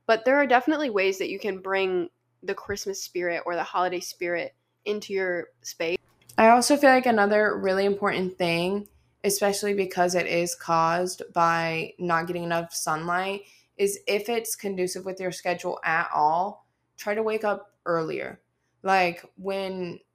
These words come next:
Speaker 2: I worked my other job, this just wouldn't have been possible 'cause I was getting home at three A M.
Speaker 1: Mm.
Speaker 2: But now that I get home at ten or eleven, I can wake up at eight or nine,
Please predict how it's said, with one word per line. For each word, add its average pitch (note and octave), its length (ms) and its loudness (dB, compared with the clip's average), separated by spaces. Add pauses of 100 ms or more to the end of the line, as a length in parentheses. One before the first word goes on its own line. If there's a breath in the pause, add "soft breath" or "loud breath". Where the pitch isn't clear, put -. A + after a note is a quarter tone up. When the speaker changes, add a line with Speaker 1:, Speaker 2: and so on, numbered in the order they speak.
(120)
Speaker 2:
I G3 160 2
worked G3 340 -2
my F3+ 160 -2
other E3+ 240 -4
job, F#3 300 0
this F3 160 -6
just E3+ 200 -8
wouldn't D#3 200 -4
have D#3+ 80 -6
been D#3+ 160 -6
possible D#3+ 500 -6
'cause E3+ 200 -8
I E3 100 0
was D#3+ 100 -6
getting D#3 280 -6
home D#3 300 -6
at D3 200 -4 (160)
three D3+ 200 -6
A D3 220 -4
M. D#3 320 -8 (160)
Speaker 1:
Mm. G#3+ 220 -18
Speaker 2:
But E3 340 4
now E3 320 0
that E3 300 0
I E3 80 -4
get E3 220 -6
home D#3+ 460 -6
at D#3 560 -4
ten E3 300 -6
or D#3 120 -4
eleven, E3+ 600 -4 (320)
I F3 80 -4
can E3+ 220 -6
wake D#3+ 280 -4
up D#3+ 380 0
at D#3 380 -4 (400)
eight E3+ 320 -4
or E3+ 100 -2
nine, D#3+ 720 -2